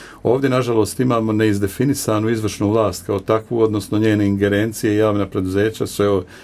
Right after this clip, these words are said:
i posljednjim nekim predlozima izmjena donekle istrgnuta iz tog konteksta, odnosno iz ingerencija izvršne vlasti potpuno,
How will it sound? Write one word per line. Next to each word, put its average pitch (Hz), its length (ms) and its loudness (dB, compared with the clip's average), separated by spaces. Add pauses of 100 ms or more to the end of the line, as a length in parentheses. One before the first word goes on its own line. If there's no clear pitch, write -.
(240)
i 98 100 0
posljednjim 101 680 0
nekim 104 360 0
predlozima 104 560 0
izmjena 107 520 0 (380)
donekle 107 520 0 (100)
istrgnuta 104 800 -2 (140)
iz 104 400 -2
tog 117 280 2 (180)
konteksta, 98 680 -6
odnosno 98 420 -4
iz 92 260 -2
ingerencija 95 600 -2
izvršne 98 280 -4
vlasti 98 340 -4
potpuno, 127 460 -4